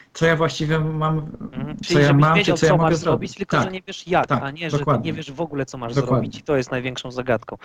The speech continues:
Speaker 2: Dlatego w tych grach mystopodobnych dla mnie kluczową rolę odgrywa muzyka, bo tam bardzo długo siedzisz gdzieś w jednej lokacji albo w dwóch i coś kombinujesz i ta muzyka naprawdę cały czas ją słyszysz, ona musi być fajna, ona
Speaker 1: Ech.
Speaker 2: musi budować atmosferę.
Speaker 1: No właśnie, tu bym coś powiedział, ale mi nie wolno.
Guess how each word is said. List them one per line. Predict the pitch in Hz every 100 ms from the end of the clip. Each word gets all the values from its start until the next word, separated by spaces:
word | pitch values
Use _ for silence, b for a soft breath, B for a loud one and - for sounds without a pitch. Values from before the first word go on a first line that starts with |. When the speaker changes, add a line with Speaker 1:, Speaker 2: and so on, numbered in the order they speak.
| B B
Speaker 2:
Dlatego | 135 165 170
w |
tych | - 156
grach | 165 -
mystopodobnych | - 160 160 160 156
dla | 151 156
mnie | 156 151 151 B B B
kluczową | - 147 165 160
rolę | 156 147
odgrywa | 143 139 139
muzyka, | 131 127 131 139
bo | 127 127
tam | 139 139 - B -
bardzo | 143 175 170 165
długo | 147 165 156
siedzisz | 143 - 165 151 147 135
gdzieś | 135 131
w | 151
jednej | 156 160
lokacji | 147 139 135 131 143
albo | 131 135
w | 127
dwóch | 123 147 147
i |
coś | - 151
kombinujesz | - 139 135 139 160
i | 143
ta | 135
muzyka | 131 147 147
naprawdę | 135 131 143 139 139 135 B B
cały | 170 165
czas | 160 -
ją | 151
słyszysz, | - 131 113
ona | 123
musi | 123 147 -
być | 139 -
fajna, | 135 247 233
ona | 214
Speaker 1:
Ech. | 180
Speaker 2:
musi | 151 131
budować | 127 117 120
atmosferę. | - - - 107 127
Speaker 1:
No | 147
właśnie, | 143 135 156
tu | 147
bym | 165
coś | 135 135
powiedział, | - 139 147 135
ale | 135
mi | 127
nie | 123 117
wolno. | 123 117 110